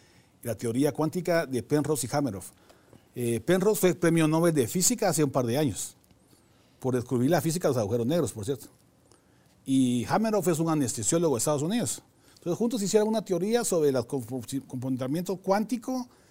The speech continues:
de la información en la neurona. No se sabe si es cierto o no, es una hito-, una, es una hipótesis, es una teoría. Y la otra, que es la que más me parece a mí, que es la sobre la información de la teoría integrada de la información de Edelman y Tononi.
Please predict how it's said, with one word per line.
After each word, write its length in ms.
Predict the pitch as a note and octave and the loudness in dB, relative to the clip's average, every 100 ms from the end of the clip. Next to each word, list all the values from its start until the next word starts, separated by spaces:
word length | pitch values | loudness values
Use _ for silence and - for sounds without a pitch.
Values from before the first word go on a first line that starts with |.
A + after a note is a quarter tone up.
| _ | _
de 140 | - C#3 | -2 0
la 60 | |
información 1040 | C3+ - C#3+ C3 B2 - G#3 A3+ B3+ C4+ B3+ - _ _ _ - | 0 0 0 2 2 2 4 4 6 4 2 -12 _ _ _ -12
en 100 | B2+ | -8
la 80 | A#2 | -6
neurona. 400 | A2+ C#3+ D3+ - _ _ _ _ _ _ _ _ _ _ _ _ _ - | 0 2 0 -6 _ _ _ _ _ _ _ _ _ _ _ _ _ -12
No 120 | A#2 | -6
se 60 | B2 | -2
sabe 220 | C#3+ B2+ | 0 0
si 80 | C3 | 0
es 60 | |
cierto 180 | F#3+ G3 | 2 2
o 20 | |
no, 80 | F3+ | 0
es 80 | C#3+ | 0
una 80 | C3+ | -2
hito-, 220 | G2 B2+ | -2 -4
una, 140 | C#3+ | -4
es 360 | A#2+ C#3+ B2+ B2 | -6 -6 -6 -4
una 120 | C3 | -2
hipótesis, 480 | B2 F#3 D#3 F2+ F#2 | 0 0 0 -2 -8
es 60 | G#2+ | -8
una 100 | C3 | -6
teoría. 400 | A#2 B2 A#2+ - _ _ _ - _ _ _ | -6 -4 -6 -8 _ _ _ -20 _ _ _
Y 80 | D#3+ | -2
la 140 | D3+ | 0
otra, 200 | G#3+ B3 | 0 -2
que 60 | F3+ | -2
es 40 | |
la 60 | D3 | -2
que 80 | B2 | 0
más 160 | C3 D3+ | 0 0
me 100 | B2+ | -2
parece 240 | C3 C#3+ | -4 -4
a 40 | |
mí, 180 | D#3 B3 - _ _ _ | -4 -6 -12 _ _ _
que 80 | - | -8
es 60 | C3+ | -2
la 120 | C#3+ | -2
sobre 220 | - C3 | -2 -2
la 80 | A#2+ | -2
información 540 | A2+ B2+ A2+ G#2+ C#3+ | -2 -4 -4 -2 -2
de 100 | C#3 | 0
la 260 | B2+ A#2 G#2 - | -2 -4 -8 -8
teoría 560 | C3 B2 C#3+ G3 G3 | -4 0 2 2 0
integrada 520 | F3 C3+ A#2+ C#3 D#3+ | -4 -4 0 2 2
de 80 | E3 | 2
la 60 | D3 | 0
información 680 | C3+ B2 A#2 A2 - D#3+ F3 | -2 -4 -4 -4 -2 -2 0
de 200 | D3 - | 0 -2
Edelman 500 | C3+ D3+ D#3+ D#3 D3 | -4 -2 -2 -2 0
y 80 | B2 | -2
Tononi. 720 | - A2 A#2+ F3 A3+ A3 | -4 -2 0 2 2 0